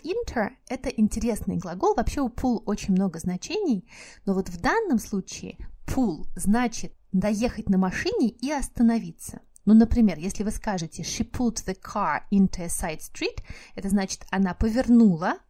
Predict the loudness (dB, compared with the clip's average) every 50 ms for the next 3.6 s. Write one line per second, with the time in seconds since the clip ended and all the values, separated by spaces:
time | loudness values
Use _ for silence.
0 | -16 -12 -6 -2 0 2 4 4 4 4 2 -2 -4 0 4 4 4 4 4 0
1 | -6 _ _ _ -2 0 0 2 2 0 0 0 -2 0 0 0 -2 -2 -2 -2
2 | -2 -2 -2 -2 -4 0 0 0 0 0 -6 -6 -2 0 0 0 0 0 2 2
3 | 4 4 2 -2 -4 -8 -12 -12 -16 -18 -20 _